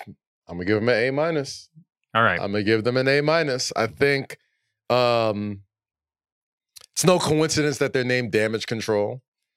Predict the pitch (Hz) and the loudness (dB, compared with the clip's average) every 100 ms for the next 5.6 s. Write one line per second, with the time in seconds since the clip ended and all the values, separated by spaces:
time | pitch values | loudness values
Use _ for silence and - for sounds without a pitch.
0 | _ _ - 117 113 110 107 110 - 117 | _ _ -2 0 2 2 0 -2 -2 0
1 | 107 107 190 95 82 113 117 113 123 131 | 2 2 2 0 0 0 0 0 0 0
2 | 131 123 123 120 117 110 110 113 107 - | 0 0 0 0 -2 -2 0 0 0 -4
3 | - - - 123 113 113 - 107 87 107 | -16 -10 -4 -2 0 -2 -2 -6 -2 0
4 | 110 107 101 92 104 95 104 80 101 101 | 0 -2 -4 -2 0 0 -2 0 0 0
5 | 101 95 95 92 92 | -2 -2 0 0 -2